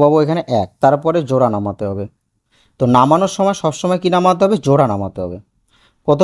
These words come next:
পেলাম? একশো। এবার কি করতে হবে? এই যে সংখ্যাটি যে আছে এর ডবল এখানে বসাতে হবে। তাহলে তিনের ডবল কত? ছয়। ডবল মানে হচ্ছে দ্বিগুণ, তিনের দ্বিগুণ কত হবে? ছয় হবে। এবার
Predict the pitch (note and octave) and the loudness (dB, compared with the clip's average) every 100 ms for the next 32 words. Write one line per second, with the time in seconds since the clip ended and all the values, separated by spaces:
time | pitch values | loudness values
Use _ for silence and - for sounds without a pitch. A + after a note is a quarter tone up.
0 | F3 F#3+ A#3+ - D3+ - - F#2 - _ | 2 2 2 0 -2 -2 -14 -16 -16 _
1 | _ _ _ _ _ _ _ _ _ - | _ _ _ _ _ _ _ _ _ 0
2 | D3 G3 G#3 A3 G#3 D#3+ - A#2 A2 E3+ | 4 4 2 -4 -4 -4 -2 -2 0 -2
3 | A3+ _ _ _ _ _ _ _ _ _ | -4 _ _ _ _ _ _ _ _ _
4 | _ _ _ D#3+ F#3 G#3+ G#3 C#3+ C#3+ F3 | _ _ _ 2 4 4 2 -2 0 0
5 | F#3+ F3 E3+ C3+ B2+ - D#3+ E3 C3 D3 | 0 2 4 2 -2 -4 -2 0 2 2
6 | F3+ E3 D#3+ D3 D#3 B2+ - G#2+ A2 G2 | 2 -4 -6 -6 -6 -6 -6 -6 -6 -6
7 | G#2+ B2 B2 C#3+ D3 C#3+ D#3 E3 E3 E3+ | -6 -4 -2 0 -2 2 2 2 0 -2
8 | F3+ - D#3 F3+ - _ _ _ - A#2 | -4 0 0 0 -8 _ _ _ -2 2
9 | C#3 F#3 F#3+ G3 G3+ G3+ C#3 D#3 B2 F#2+ | 4 2 0 -2 -2 -4 -2 -2 -2 -8
10 | G2+ _ _ _ _ _ _ C#3 C3+ E3+ | -12 _ _ _ _ _ _ 0 2 2
11 | E3+ C3+ C3+ A2+ F#2 - - C#3+ D3 G2 | 0 -2 0 -2 -8 -6 -2 0 0 0
12 | F#2+ - D#3 C#3+ C#3+ - _ _ _ _ | -4 0 2 2 -4 -10 _ _ _ _
13 | _ _ _ _ _ _ _ _ _ _ | _ _ _ _ _ _ _ _ _ _
14 | _ _ _ _ _ _ C#3+ E3+ F3 | _ _ _ _ _ _ 2 4 6